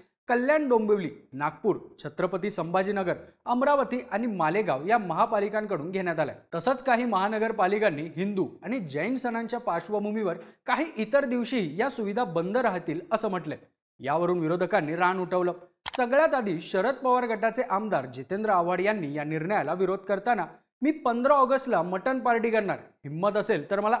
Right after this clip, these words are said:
अटक करून दाखवा." ठाण्याचे पालकमंत्री एकनाथ शिंदेंनी याबाबत आपली भूमिका स्पष्ट करावी, असं आव्हान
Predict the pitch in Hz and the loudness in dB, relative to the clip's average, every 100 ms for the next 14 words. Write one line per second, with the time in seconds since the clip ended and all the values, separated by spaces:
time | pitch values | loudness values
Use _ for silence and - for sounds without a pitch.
0 | - 151 233 233 226 226 247 240 180 147 | -2 -4 -4 0 0 2 2 2 0 0
1 | - _ - 233 285 294 302 254 233 254 | -12 _ -2 0 0 0 0 2 2 2
2 | 254 247 254 - 202 226 247 240 240 220 | -2 -4 -4 -2 -2 -2 -4 -4 -4 -2
3 | 226 180 160 175 180 185 190 202 160 151 | -2 -2 0 2 0 -2 -2 -4 -6 -4
4 | 202 226 214 190 - 233 220 180 170 - | -4 -2 -2 -6 -6 -2 2 2 0 -8
5 | - - 240 285 196 196 208 160 | -14 -4 0 0 2 4 6 4